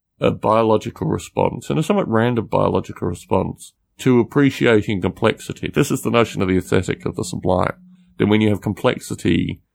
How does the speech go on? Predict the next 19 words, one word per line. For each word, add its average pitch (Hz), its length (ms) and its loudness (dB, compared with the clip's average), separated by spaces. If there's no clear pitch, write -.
you 98 480 4
treat 135 280 0
it - 160 -6
differently - 800 -2
to - 120 -2
simplicity, - 760 -4
that 113 160 -2
you 104 80 2
have 101 260 2
ultimately 95 1080 0
a - 40 -4
preference 113 600 0
for - 160 -6
complexity 110 840 -2
in 92 140 -4
some 98 260 -2
really 92 180 0
profound 90 760 -2
way, 92 560 0